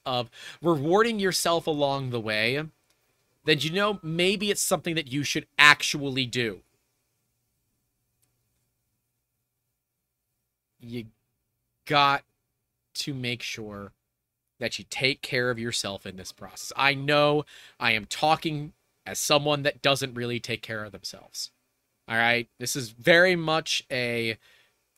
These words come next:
do as I say, not as I do kind of thing. And that's fine.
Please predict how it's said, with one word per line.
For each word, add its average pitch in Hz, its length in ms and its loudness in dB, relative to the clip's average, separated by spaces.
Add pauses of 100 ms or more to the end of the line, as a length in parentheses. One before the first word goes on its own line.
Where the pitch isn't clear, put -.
(480)
do 170 200 2
as 165 100 4
I 165 160 4
say, 143 760 2 (180)
not 131 320 2
as 127 120 -4
I 123 140 0
do 110 280 -4
kind 104 280 -12
of 92 100 -12
thing. - 220 -20 (1600)
And 113 80 -2
that's 160 220 4
fine. 110 300 -4